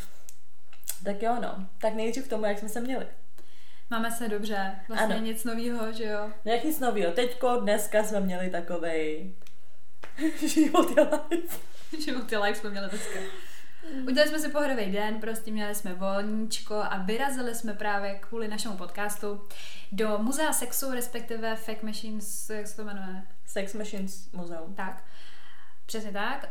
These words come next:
Speaker 2: A
Speaker 1: Mhm.
Speaker 2: vlastně jste to mohli vidět na našich storíčkách, právě Unfiltered, nějaký takový střípky z toho, no.
Speaker 1: Mhm.
Speaker 2: Jako, co tam bylo a
Speaker 1: Jaký
Speaker 2: tak.
Speaker 1: z toho máš pocity, Veru?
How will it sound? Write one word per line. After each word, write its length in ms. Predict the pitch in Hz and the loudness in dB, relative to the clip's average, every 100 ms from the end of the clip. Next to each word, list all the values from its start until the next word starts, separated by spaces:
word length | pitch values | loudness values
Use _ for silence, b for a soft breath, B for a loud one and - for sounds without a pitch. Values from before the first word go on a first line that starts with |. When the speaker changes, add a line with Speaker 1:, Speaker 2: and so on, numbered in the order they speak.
| - | 2
Speaker 2:
A 100 | 220 | 4
Speaker 1:
Mhm. 460 | 214 214 214 214 220 - - 226 | 4 2 0 0 0 0 0 0
Speaker 2:
vlastně 460 | 254 262 277 269 | 0 0 0 0
jste 120 | 262 240 | 0 0
to 80 | |
mohli 180 | 240 254 | 2 2
vidět 180 | 247 240 | 2 0
na 100 | 233 | 0
našich 280 | 233 240 233 | 0 0 0
storíčkách, 720 | - 226 254 254 - 190 190 | 0 0 2 2 0 0 0
právě 320 | 202 190 196 - | 0 0 0 0
Unfiltered, 760 | 190 - 214 202 202 208 196 214 196 | 0 0 2 2 2 0 0 0 0
nějaký 340 | 196 190 190 | 0 0 0
takový 260 | 196 190 208 | 0 0 0
střípky 460 | - - 202 208 | 0 0 0 -2
z 80 | 185 | -2
toho, 320 | - 180 175 175 | -2 -2 -2 -2
no. 240 | 180 185 - 190 | -2 -2 -2 0
Speaker 1:
Mhm. 220 | 196 190 185 B - | 0 0 0 B -2
Speaker 2:
Jako, 260 | 202 208 | -2 -2
co 140 | 202 190 | -2 -2
tam 180 | 196 | 0
bylo 220 | 190 185 180 | 0 0 -2
a 60 | 214 | 0
Speaker 1:
Jaký 100 | 214 | 0
Speaker 2:
tak. 80 | 220 | 2
Speaker 1:
z 40 | |
toho 120 | 226 | 2
máš 140 | 220 214 | 2 2
pocity, 340 | 220 - 202 | 0 0 -2
Veru? 200 | - 185 | -2 -2